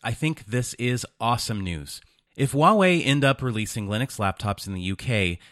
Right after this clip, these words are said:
it may well be my next laptop purchase. The machines are lovely, and if this means that everything should just work out of the box, I'd be tempted to buy a Windows one and then wipe it and replace with whatever Linux I was favoring at the time.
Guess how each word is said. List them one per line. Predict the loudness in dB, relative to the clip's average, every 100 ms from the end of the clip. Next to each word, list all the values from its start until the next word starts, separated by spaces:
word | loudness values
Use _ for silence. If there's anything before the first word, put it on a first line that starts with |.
| -6
it | -4 2
may | 4 4
well | 4 4 4
be | 2
my | 0 0
next | 0 -2 -2
laptop | -2 -2 -4 -4
purchase. | -6 -6 -8 -12 -16 _ -4
The | 0
machines | 2 2 2 0
are | 0
lovely, | 0 -2 0 -2 -2 -2
and | -2 -2
if | -6 -4
this | -4 -2
means | 0 0 -2
that | -4
everything | -4 -2 -4 -4 -4
should | -4 -4 -4
just | -4 -4 -4
work | -6 -2 -2 -2
out | -2
of | -2
the | -2
box, | 0 0 0 -4 -6 -8 _ _ _ _ -2
I'd | 0
be | -2
tempted | -4 -6 -6
to | -4
buy | 0 2
a | 2
Windows | 0 0 -2 -4
one | -6 -4
and | -4
then | -4
wipe | 0 0 0
it | -4
and | -4 -8
replace | -6 -4 -4 -6 -12 -16 -8
with | -6 -2
whatever | 0 2 2
Linux | 0 -2 -2 -2
I |
was | -2 -2
favoring | -4 -4 -6 -8
at | -8
the |
time. | -8 -6 -6 -8